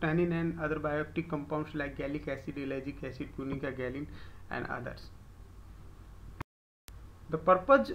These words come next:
of this study was to developing a good packaging material for food and dispo-, food, uh, products and disposal of, uh, pomegranate peel. In this project, two most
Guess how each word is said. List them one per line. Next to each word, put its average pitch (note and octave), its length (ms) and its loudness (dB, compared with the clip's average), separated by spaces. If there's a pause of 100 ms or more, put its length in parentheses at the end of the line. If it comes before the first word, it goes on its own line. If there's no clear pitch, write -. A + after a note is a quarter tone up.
of G3+ 280 2
this G#3+ 200 0 (120)
study A#3 480 2
was F#3+ 320 2
to G3+ 140 -4
developing F3 540 2
a F3+ 60 2
good E3+ 280 0
packaging F3 420 2
material D#3+ 420 -4
for E3+ 240 0 (200)
food E3+ 200 4
and D#3+ 180 6
dispo-, E3 460 -2 (360)
food, E3+ 320 4
uh, D#3+ 140 10
products E3 540 8
and E3 240 4
disposal F3+ 580 4 (160)
of, D3+ 420 4
uh, D3 200 6 (140)
pomegranate D3 600 2
peel. D3+ 200 2 (3500)
In G#3 120 2
this A3+ 120 0
project, G#3+ 520 2
two A3 80 0
most G3 360 2